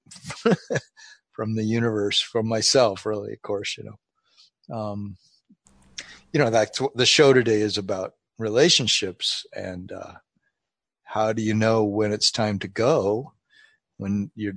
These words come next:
the relationship is not really working, and how do you know when it's just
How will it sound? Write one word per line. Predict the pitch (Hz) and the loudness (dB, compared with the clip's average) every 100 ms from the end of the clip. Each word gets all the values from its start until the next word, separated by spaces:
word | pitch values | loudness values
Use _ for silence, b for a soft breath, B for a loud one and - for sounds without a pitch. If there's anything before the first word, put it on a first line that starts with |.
| - | -4
the | 104 | -4
relationship | 101 107 104 110 98 107 95 | 0 0 0 0 0 -2 -2
is | 104 - | -4 0
not | 107 107 | 0 0
really | 107 104 | -2 -2
working, | 101 113 123 117 107 | 0 -2 -2 -2 0
and | 101 | 0
how | 92 110 | 2 4
do | 120 | 4
you | 120 | 4
know | 107 104 | 2 2
when | 101 104 98 95 - | 2 0 -2 -4 -4
it's | 104 - | 0 2
just | - 113 104 - - | 4 4 4 2 -2